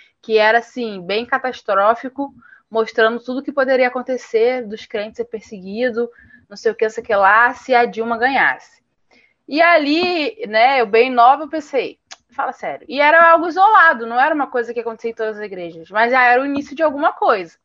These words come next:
né? E eu lembro que, é, em todas, em todos os governos do P T foi um período que a igreja evangélica cresceu muito,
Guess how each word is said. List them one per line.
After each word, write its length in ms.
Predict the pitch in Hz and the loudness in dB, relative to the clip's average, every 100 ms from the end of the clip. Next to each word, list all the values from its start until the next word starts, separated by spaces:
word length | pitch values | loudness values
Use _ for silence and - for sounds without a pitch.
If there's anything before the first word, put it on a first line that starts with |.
| _ _ _ _ _ _ _ | _ _ _ _ _ _ _
né? 280 | 185 190 214 _ _ _ _ | -10 -10 -10 _ _ _ _
E 100 | 208 | -2
eu 140 | 240 254 | 2 4
lembro 440 | 247 254 285 320 | 2 2 -2 -6
que, 580 | 302 311 294 269 220 170 - - - _ - | -8 -6 -4 -2 -2 -4 -10 -16 -20 _ -8
é, 600 | 196 190 180 165 - - _ _ _ | -6 -4 -6 -8 -12 -20 _ _ _
em 120 | 233 240 | -16 -8
todas, 520 | 302 427 466 381 285 | -4 -2 0 -2 -4
em 120 | 233 | -12
todos 260 | 247 294 359 | -10 -8 -6
os 60 | 359 | -4
governos 400 | 370 294 294 285 | -2 -2 -4 -6
do 80 | |
P 160 | 294 269 | -6 -6
T 160 | 262 254 | -6 -8
foi 160 | 349 | -6
um 80 | 320 | -4
período 280 | 277 269 277 | -4 -6 -8
que 100 | 320 | -6
a 40 | |
igreja 260 | 285 269 285 | -6 -8 -8
evangélica 440 | 269 254 269 302 | -10 -6 -6 -8
cresceu 500 | 302 302 285 302 349 | -8 -8 -6 -4 -4
muito, 480 | 311 302 330 - 240 | -4 -4 -4 -8 -14